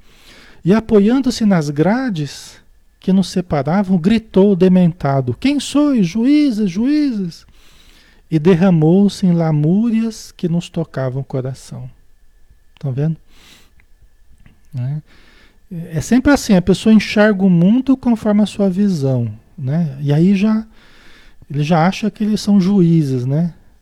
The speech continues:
Quando a pessoa fez alguma coisa errada, ela sempre tá com medo da cobrança, né? Tá com medo do, de ser julgado, né?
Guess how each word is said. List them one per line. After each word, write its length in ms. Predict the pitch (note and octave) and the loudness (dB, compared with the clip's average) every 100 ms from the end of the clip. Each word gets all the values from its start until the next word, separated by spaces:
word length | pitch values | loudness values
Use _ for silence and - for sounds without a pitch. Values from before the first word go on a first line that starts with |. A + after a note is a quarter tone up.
| _ | _
Quando 160 | E3+ | -2
a 60 | F#3+ | -2
pessoa 300 | G#3 F3+ G3 | -2 -2 -2
fez 200 | - F3 | -2 0
alguma 220 | E3 D#3 | 0 -2
coisa 240 | - D3 C#3 | -2 -2 -2
errada, 340 | A#2 F#3 F#3 | -2 -4 -4
ela 140 | F3 | -4
sempre 420 | E3 - G#3 G#3+ G#3 | -6 -6 -6 -4 -8
tá 180 | - F3+ | -8 -6
com 160 | G3 | -4
medo 280 | D3+ D#3 D#3 | -2 -2 -4
da 100 | D#3 | -8
cobrança, 640 | - E3 C3 B2+ C3 - | -8 -8 -6 -6 -6 -8
né? 140 | C3 C#3+ | -12 -10
Tá 100 | D#3 | -14
com 140 | - | -10
medo 340 | C#3 C3 C3+ C#3 | -6 -4 -6 -8
do, 180 | C3 C3 - - - - - - - - | -8 -10 -12 -14 -10 -8 -8 -12 -20 -12
de 140 | B2 | -10
ser 320 | C3 - C3 | -8 -2 0
julgado, 840 | B2+ D#3 C#3 A#2+ A#2+ C#3+ D3 B2+ B2 | 2 0 -2 -4 -4 -4 -6 -6 -4
né? 200 | D3 | -4